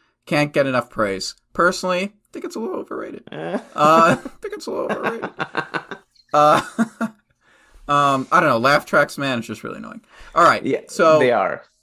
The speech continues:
Speaker 1: anything else you wanna add about the podcast? We, to, to remind everyone, we, the podcast is coming back, and we're not, we, we didn't fucking die.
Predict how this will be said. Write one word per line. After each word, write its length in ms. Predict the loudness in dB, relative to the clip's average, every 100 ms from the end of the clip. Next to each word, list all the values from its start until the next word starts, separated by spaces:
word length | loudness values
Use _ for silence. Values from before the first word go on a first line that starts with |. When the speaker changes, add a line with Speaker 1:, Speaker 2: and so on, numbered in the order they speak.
| _ _ _ _ _ _ _ _ -4
Speaker 1:
anything 440 | 0 0 -2 0
else 280 | 0 0 -2
you 80 | -2
wanna 220 | -2 -4
add 380 | -2 0 0 -2
about 580 | -2 -2 0 0 -4 -6
the 100 | -8
podcast? 680 | -6 -6 -6 -6 -6 -6
We, 240 | -6 -2 -2
to, 180 | 0 0
to 140 | 2
remind 300 | 4 4 4
everyone, 400 | 4 2 2 2 -4 _ _ _
we, 220 | 4 4
the 520 | 2 -6 -12 -8 -4 2
podcast 420 | 2 2 0 0
is 140 | -2
coming 300 | 0 0 0
back, 360 | 2 2 0 -2 -4
and 100 | -2
we're 100 | 0
not, 240 | 0 -2
we, 160 | -6 -4 0
we 100 | 2
didn't 180 | 2 2
fucking 420 | -2 0 -4 -2
die. 560 | 0 2 2 0 -6